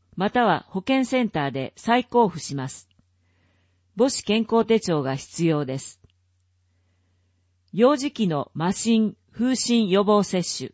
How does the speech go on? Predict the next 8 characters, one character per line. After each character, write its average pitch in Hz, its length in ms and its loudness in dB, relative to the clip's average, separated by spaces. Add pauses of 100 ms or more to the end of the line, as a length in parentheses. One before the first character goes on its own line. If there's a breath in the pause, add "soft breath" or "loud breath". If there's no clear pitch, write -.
(1080)
接 220 280 2
種 277 160 -4
期 277 140 -4
限 208 240 0
は、 147 240 -6 (460)
第 214 420 0
一 190 100 -4 (100)
期、 - 220 -12